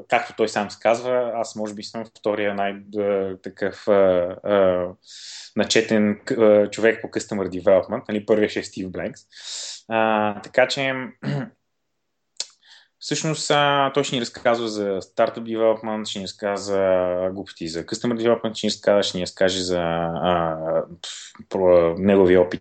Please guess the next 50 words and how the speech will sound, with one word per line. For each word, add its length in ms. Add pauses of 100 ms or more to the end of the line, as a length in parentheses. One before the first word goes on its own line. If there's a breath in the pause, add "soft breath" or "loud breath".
свързан 420
с 180
това 320
и 40
въобще 500
всичко, 280
което 160
е 40
случило 320
покрай 260
книгата, 320
как 160
се 180 (460 loud breath)
достига 280
нещата. 440
Може 200
би 80
ще 120
ни 20
разкаже 320
нещо 240
и 40
за 60
Стив, 340
не 80
знам. 280 (840 loud breath)
А, 100 (440)
надявам 380
се 120
също 220
така 260
да 80
успеем 380
да 60
го 140
хванеме 800
и 40
всеки 300
от 80
вас, 400
нали, 180
който 200
ще 120
бъде 220
там, 220
да 60
успее 340
да 100
го 100
хване, 520